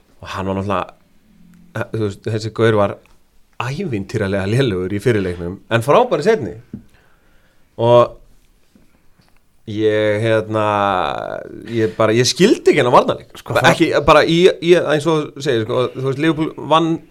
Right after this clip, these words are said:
Speaker 1: þennan, sko, leik með ótrúlegri sjötíu, ótrúlegum sjötíu mínútum. Þar sem að í rauninni, sko, þessi varnarleikur, þeir, þeir galopnast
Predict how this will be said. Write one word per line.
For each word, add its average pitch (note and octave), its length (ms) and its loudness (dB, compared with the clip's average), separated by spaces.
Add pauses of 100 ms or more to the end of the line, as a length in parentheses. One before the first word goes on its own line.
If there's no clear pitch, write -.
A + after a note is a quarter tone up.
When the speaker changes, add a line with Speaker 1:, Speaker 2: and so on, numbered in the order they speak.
(160)
Speaker 1:
þennan, D3 340 -2 (720)
sko, C#3+ 220 -8
leik D3 240 4
með D3 160 4
ótrúlegri D3 520 4
sjötíu, A#2 360 -2
ótrúlegum C#3+ 480 -2
sjötíu G#2+ 240 -6
mínútum. D#2+ 240 -12 (680)
Þar C#3+ 160 2
sem D3 200 -2
að C3+ 220 0 (1040)
í C3 120 2
rauninni, C3+ 440 4 (800)
sko, A#2+ 240 -2 (360)
þessi B2+ 340 -2
varnarleikur, A2 640 0 (400)
þeir, A#2 400 -4
þeir A2+ 220 -4
galopnast F3 720 2